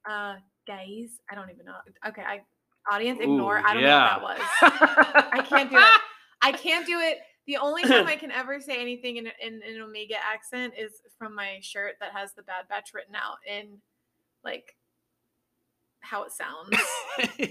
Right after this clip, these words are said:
Speaker 2: <laughs>
Speaker 1: Anyways.
Speaker 2: It's, yeah, phonetically spelled.
Speaker 1: Yeah, that's what I was searching for, phonetically. Uh, so just, I'm not even gonna try anymore.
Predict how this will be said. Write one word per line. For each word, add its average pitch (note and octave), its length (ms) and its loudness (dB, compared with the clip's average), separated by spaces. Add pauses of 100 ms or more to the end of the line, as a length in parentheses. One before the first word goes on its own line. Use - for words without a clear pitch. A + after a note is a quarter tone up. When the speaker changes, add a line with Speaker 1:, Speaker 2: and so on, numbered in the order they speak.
Speaker 2:
<laughs> - 60 -10
Speaker 1:
Anyways. A3 440 0
Speaker 2:
It's, - 180 0
yeah, C#4+ 100 8
phonetically C3+ 500 4
spelled. G2 360 -2
Speaker 1:
Yeah, G3+ 300 0
that's A#3+ 220 -4
what A3+ 80 -6
I A3 40 -4
was A3 100 -10
searching G3+ 220 -16
for, G3+ 160 -16
phonetically. - 720 -10
Uh, G3+ 480 -2
so G#3 160 -14
just, G#3+ 300 -14 (640)
I'm A3+ 80 -4
not B3 160 0
even A3 140 -6
gonna F#3+ 140 -16
try - 140 -16
anymore. - 240 -2